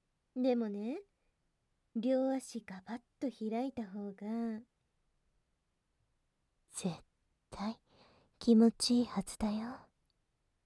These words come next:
いろんな意味で。えー、それでは、ローションを塗っていきますね。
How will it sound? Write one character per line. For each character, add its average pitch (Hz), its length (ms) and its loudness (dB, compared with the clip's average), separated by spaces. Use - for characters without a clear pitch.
い 208 220 12
ろ 220 160 8
ん 208 240 2
な 202 140 0
意 196 200 -2
味 185 120 -4
で。 - 40 -2
え 247 460 0
ー、 202 160 -10
そ 202 140 -12
れ 226 120 -6
で 269 180 -4
は、 220 380 -8
ロ 330 200 2
ー - 20 2
シ 392 160 0
ョ 302 60 2
ン 247 80 0
を 220 100 -2
塗 202 120 -6
っ - 40 -8
て 226 140 -6
い 226 100 -4
き 233 100 -6
ま 247 140 -2
す 214 140 -10
ね。 226 600 -4